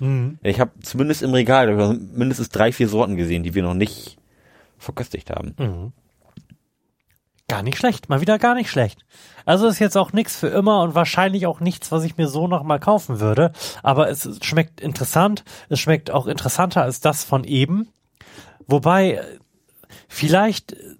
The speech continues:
Speaker 1: ist das von eben ein Ticken besser gewesen, finde ich,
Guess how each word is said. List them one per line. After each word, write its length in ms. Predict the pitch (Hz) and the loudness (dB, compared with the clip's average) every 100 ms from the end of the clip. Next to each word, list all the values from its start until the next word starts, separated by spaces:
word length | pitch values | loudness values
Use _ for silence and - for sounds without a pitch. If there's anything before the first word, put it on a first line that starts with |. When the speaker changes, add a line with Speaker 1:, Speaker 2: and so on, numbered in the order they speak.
| _ | _
Speaker 1:
ist 260 | - 175 - | -4 -2 2
das 160 | 180 - | 2 2
von 220 | - 165 | -2 0
eben 880 | - 190 185 185 180 170 117 107 - - | 0 0 2 2 2 -2 -6 -14 -16 -6
ein 140 | 160 | -2
Ticken 300 | - 202 165 | 0 0 2
besser 280 | 143 185 143 | 2 2 2
gewesen, 420 | 120 107 113 104 | 2 4 2 2
finde 320 | 104 127 123 | -2 -2 0
ich, 100 | 165 | 0